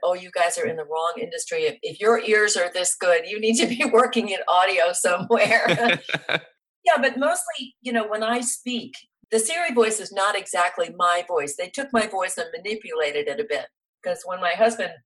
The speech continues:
Speaker 1: who is an audio engineer and a guitar player, we made up a little conversation between Susan Bennett and Siri. And when he was doing the Siri voice, he really had to do some manipulating and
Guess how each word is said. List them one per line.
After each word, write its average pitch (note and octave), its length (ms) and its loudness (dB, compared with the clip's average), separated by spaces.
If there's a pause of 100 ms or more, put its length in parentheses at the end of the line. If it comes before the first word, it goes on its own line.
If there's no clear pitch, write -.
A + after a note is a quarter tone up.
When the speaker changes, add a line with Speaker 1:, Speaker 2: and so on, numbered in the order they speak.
Speaker 1:
who F#3+ 80 -14
is F3 120 -12
an D#3+ 100 -4
audio D#3+ 320 2
engineer D3 500 -6 (220)
and E3 120 -2
a D3+ 40 -4
guitar C#3+ 360 2
player, D3+ 260 0 (640)
we A3+ 400 0
made G#3+ 200 2
up F#3+ 140 2
a F#3 60 -8
little F3+ 340 -8 (120)
conversation F#3 600 0
between F3+ 680 -10
Susan A3 300 -4
Bennett E3+ 300 0
and D3 180 -6
Siri. D#3+ 460 -4 (460)
And F3+ 300 -2
when F3+ 260 -4
he A3 180 -4
was F#3+ 120 -8
doing G3+ 220 -2
the F3+ 60 -10
Siri C#4+ 340 -2
voice, - 260 0
he A#3+ 120 0
really B3 240 4
had - 200 2
to - 100 -8
do G3 200 -10
some F3 300 -2
manipulating D#3+ 720 -2
and D3+ 100 -8